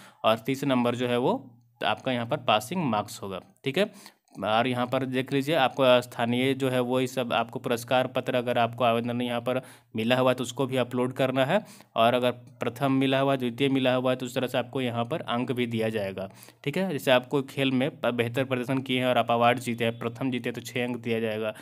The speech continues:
राज्य स्तरीय जीते हैं अगर यहाँ राष्ट्रीय स्तर का जीते तो छः अंक, राज्य स्तरीय का यहाँ तीन अंक,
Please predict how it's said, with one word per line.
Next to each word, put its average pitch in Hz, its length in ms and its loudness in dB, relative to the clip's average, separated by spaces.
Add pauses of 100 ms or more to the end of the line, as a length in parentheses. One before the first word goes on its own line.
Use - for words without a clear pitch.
(280)
राज्य 123 240 0
स्तरीय 127 300 -2
जीते 127 240 -4
हैं 123 100 -2
अगर 120 200 0
यहाँ 117 200 2
राष्ट्रीय 117 400 2
स्तर 131 220 -6
का 123 100 -4
जीते 123 220 -4
तो 123 60 -8
छः 127 240 -2
अंक, 123 200 -8 (100)
राज्य 120 240 0
स्तरीय 123 360 -2
का 127 100 -2
यहाँ 113 160 0
तीन 131 340 0
अंक, 120 220 -4